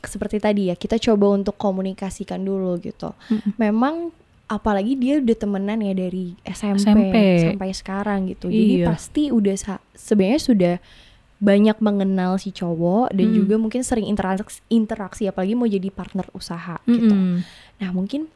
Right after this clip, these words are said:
Speaker 1: eh, teman, kita nyebutnya apa ya?
Speaker 2: Teman
Speaker 1: Teman
Speaker 2: baik.
Speaker 1: Oke, teman
Speaker 2: Hmm.
Speaker 1: baik ya.
Speaker 2: Hmm.
Speaker 1: Teman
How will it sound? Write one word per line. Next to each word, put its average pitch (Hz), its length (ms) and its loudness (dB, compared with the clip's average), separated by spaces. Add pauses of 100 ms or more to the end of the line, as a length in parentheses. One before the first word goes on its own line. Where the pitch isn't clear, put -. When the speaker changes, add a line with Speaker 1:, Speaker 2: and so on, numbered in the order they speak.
(120)
Speaker 1:
eh, 185 640 -2
teman, 180 640 -4 (1040)
kita - 160 -6
nyebutnya 214 320 0
apa - 160 -8
ya? 170 120 -8 (120)
Speaker 2:
Teman 233 240 4
Speaker 1:
Teman - 0 -
Speaker 2:
baik. 233 320 6
Speaker 1:
Oke, 190 140 2 (100)
teman 196 220 0
Speaker 2:
Hmm. - 20 10
Speaker 1:
baik 214 160 8
ya. 170 80 -8 (320)
Speaker 2:
Hmm. 214 160 10
Speaker 1:
Teman 208 220 8